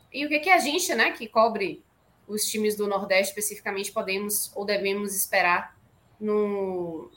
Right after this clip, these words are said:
num curto prazo, né? Você acha que vai ter alguma mudança muito significativa?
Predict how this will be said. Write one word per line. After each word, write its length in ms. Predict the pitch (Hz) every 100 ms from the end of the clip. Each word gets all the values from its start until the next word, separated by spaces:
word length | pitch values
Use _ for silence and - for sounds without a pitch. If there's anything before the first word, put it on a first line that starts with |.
| _ 508
num 140 | 523
curto 320 | 403 415 -
prazo, 380 | - 214 190 175
né? 100 | 196
Você 100 | 208
acha 160 | 220 -
que 80 | 190
vai 120 | 196
ter 80 | 196
alguma 200 | 190 190
mudança 360 | 180 190 190
muito 160 | 190 190
significativa? 680 | 185 185 - - 226 226